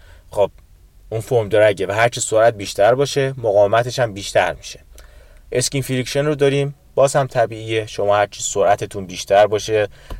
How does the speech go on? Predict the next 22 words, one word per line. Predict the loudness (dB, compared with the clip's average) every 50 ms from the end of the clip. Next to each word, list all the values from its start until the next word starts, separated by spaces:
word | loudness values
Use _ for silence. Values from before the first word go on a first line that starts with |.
| -10
سایش | -6 -6 -4 -2 -2 -2 -2 -2 -4 -2 -2 0 0 0 0 -2 -6 -12 -20 -16
سیال | -8 -2 0 0 0 2 2 2 2 2
هوا | 2 4 4 4 4 4
و | 4 2
مولکولاتون | 2 0 -6 -8 -4 0 0 0 0 0 -2 -6
به | -6
پوستتون | -8 -8 -12 -8 -4 -4 -4 -4 -4 -8 -8
بیشتر | -10 -6 -2 2 2 2 2 2
می‌شه. | -2 -6 -10 -10 -10 -10 -12 -16 -20 -20 -20 -20 -20 -20 -20 -20 -20 -8 -2
و | 0 2 2 2 2
اینترفرنس | 0 -2 -2 -2 -2 0 0 0 2 2 2 2
هم | 0 0 0
که | -2 -2
بازم | 0 2 2 4 4 2 0 -2 -6 -8 -4
جزوی | -4 -4 0 4 4
از | 4 4 4 0
مثل | -6 -8 -8
فرم | -8 -4 0 0 0 0
میمونه | 0 -2 -2 -2 0 0 0 2
و | 4 4 6 4 4 2 2
برخورد | 0 2 2 0 0 -2 -4 -4 -4
سرعت، | -6 -6 -2 0 2 2 2 2 0